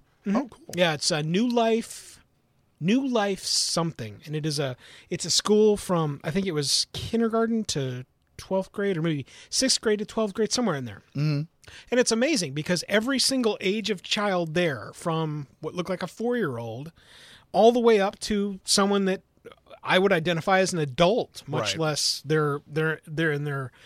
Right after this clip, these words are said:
Speaker 1: junior or senior year of high school.
Speaker 2: Uh.
Speaker 1: But every single one of them has a role inside of the school if everything goes sideways. It's not if the student is going to have a role, it's what role they have.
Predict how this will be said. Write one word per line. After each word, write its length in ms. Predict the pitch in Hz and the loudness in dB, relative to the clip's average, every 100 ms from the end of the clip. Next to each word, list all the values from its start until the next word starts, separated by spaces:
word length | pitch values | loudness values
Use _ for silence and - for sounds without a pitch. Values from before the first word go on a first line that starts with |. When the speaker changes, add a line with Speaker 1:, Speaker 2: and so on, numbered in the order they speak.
| - - _ | -20 -20 _
Speaker 1:
junior 300 | 139 196 196 | 2 4 4
or 60 | 165 | 2
senior 260 | - 190 165 | 2 0 0
year 160 | 170 | 0
of 120 | 143 - | 0 -2
high 160 | 190 | -2
school. 420 | 269 - 135 117 - - | -2 -4 -8 -12 -16 -6
Speaker 2:
Uh. 200 | 127 120 | -2 0
Speaker 1:
But 140 | 185 - | -2 2
every 280 | 208 233 240 | 2 4 2
single 320 | - 240 185 | 2 2 0
one 160 | 196 247 | 0 0
of 100 | 190 | -2
them 120 | 165 | -4
has 200 | 190 160 | -4 -2
a 80 | 147 | -4
role 540 | 135 190 262 156 127 | 2 2 4 0 -2
inside 320 | 139 160 175 160 | -4 -2 -2 -2
of 80 | |
the 120 | 156 147 | -2 -2
school 580 | - 302 277 165 151 _ _ _ | -2 -2 0 0 -4 _ _ _
if 340 | 202 233 - - | 0 0 -2 0
everything 360 | 185 185 180 170 | 2 4 2 0
goes 160 | 170 | 0
sideways. 500 | - 240 160 113 - - - - - | 0 -2 -4 -8 -14 -16 -20 -10 -4
It's 200 | 202 226 | -2 -2
not 220 | 226 - - | -2 -4 -2
if 460 | 269 285 - - - _ - | 0 -2 -8 -16 -20 _ -2
the 100 | 165 | -2
student 440 | - 175 147 147 | 2 0 0 -6
is 160 | 156 135 | -8 -4
going 200 | 160 151 | -2 -4
to 60 | |
have 180 | 131 156 | -4 -6
a 40 | 135 | -4
role, 440 | 143 139 113 - _ - | -4 -4 -6 -12 _ -16
it's 180 | 190 156 | -8 -4
what 240 | 170 196 180 | 2 2 4
role 180 | 175 160 | 4 4
they 140 | 139 | 0
have. 560 | - 160 139 - - | -4 -6 -6 -12 -20